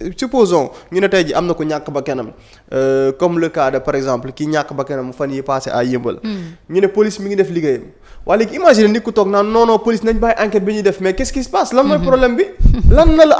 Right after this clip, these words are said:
Speaker 1: enquête ba war a déranger ba ngay bañ ñu enquête ?
Speaker 2: Vraiment.
Speaker 1: Fo-, man loolu mooy sama problème.
Speaker 2: Mhm.
Speaker 1: Et tey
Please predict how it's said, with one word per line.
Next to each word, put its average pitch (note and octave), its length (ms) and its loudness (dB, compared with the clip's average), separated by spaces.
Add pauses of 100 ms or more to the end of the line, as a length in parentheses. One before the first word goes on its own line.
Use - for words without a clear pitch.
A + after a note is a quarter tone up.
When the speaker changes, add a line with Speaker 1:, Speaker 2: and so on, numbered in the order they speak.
Speaker 1:
enquête B3 220 2
ba A#3 80 4
war A#3 160 4
a - 20 2
déranger A3+ 460 0
ba G3 100 0
ngay A3 120 0
bañ G#3+ 180 0
ñu G#3+ 80 -4
enquête ? A#3+ 500 -6
Speaker 2:
Vraiment. F3+ 460 -4
Speaker 1:
Fo-, - 200 -16
man G3 160 4
loolu A#3+ 180 2
mooy A#3 120 0
sama G#3 160 -4
problème. F3+ 380 -2 (120)
Speaker 2:
Mhm. F#3+ 280 -4
Speaker 1:
Et - 260 0
tey A#3+ 160 4